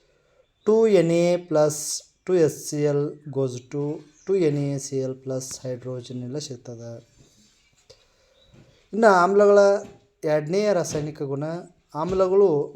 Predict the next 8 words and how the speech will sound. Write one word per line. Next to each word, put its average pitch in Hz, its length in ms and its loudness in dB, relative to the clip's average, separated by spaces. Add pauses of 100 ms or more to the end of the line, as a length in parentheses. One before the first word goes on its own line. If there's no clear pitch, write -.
ಲೋಹೀಯ 190 440 2
ಕಾರ್ಬೋನೇಟ್ 160 840 -4
ಅಥವಾ 156 360 -4
ಲೋಹೀಯ 151 580 0 (840)
ಹೈಡ್ರೋಜನ್ 196 680 0
ಕಾರ್ಬೋನೇಟ್ 147 680 -2
ಜೊತೆಗೆ 143 360 -6
ವರ್ತಿಸಿದಾಗ 131 680 -10